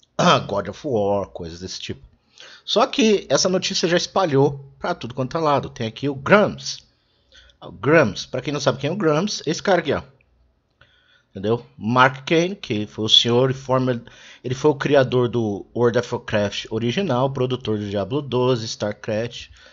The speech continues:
StarCraft, et cetera, né? Mas vamos lá. Aí ele fala, "Sessenta por cento do tempo foi jo-, é, foi gasto em jogos com seis anos ou mais em dois mil e vinte e três.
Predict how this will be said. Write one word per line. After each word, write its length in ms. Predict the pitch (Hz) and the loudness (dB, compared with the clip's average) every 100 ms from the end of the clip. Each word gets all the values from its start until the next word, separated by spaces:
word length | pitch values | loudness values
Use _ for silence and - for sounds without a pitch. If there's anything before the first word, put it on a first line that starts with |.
| _ | _
StarCraft, 640 | - 95 - 95 104 - | -8 -8 -4 -4 -4 -6
et 100 | 90 | -14
cetera, 400 | - 67 - - | -12 -12 -14 -12
né? 120 | 98 | -8
Mas 200 | 110 123 | -2 -2
vamos 180 | 123 147 | -2 -2
lá. 220 | 90 - - _ _ _ _ _ _ _ _ _ - - - - _ | -4 -6 -20 _ _ _ _ _ _ _ _ _ -20 -20 -20 -20 _
Aí 100 | 123 | -2
ele 80 | 151 | 0
fala, 400 | 160 120 90 - _ - - | 2 2 0 -8 _ -20 -6
"Sessenta 320 | 151 202 214 | 2 2 2
por 100 | 240 | -2
cento 200 | - 196 | 0 2
do 80 | 175 | 2
tempo 280 | 151 147 - | 0 0 0
foi 160 | 156 | -2
jo-, 300 | 120 127 139 | 2 2 0
é, 340 | 131 113 107 101 | 2 2 4 0
foi 220 | - 135 | -2 -4
gasto 320 | 113 120 127 | 0 0 0
em 140 | 143 123 | -4 0
jogos 320 | 120 131 - | 0 0 -4
com 160 | - | 0
seis 580 | 117 - 139 160 - - - | 4 4 4 0 -2 -4 -2
anos 280 | 127 123 120 | -2 0 -2
ou 120 | 151 | 0
mais 340 | 117 120 131 | 2 2 2
em 80 | 127 | 0
dois 140 | 117 | -2
mil 100 | 117 | -2
e 40 | 120 | -4
vinte 120 | 117 | -6
e 60 | - | -8
três. 340 | 95 - - | -8 -8 -14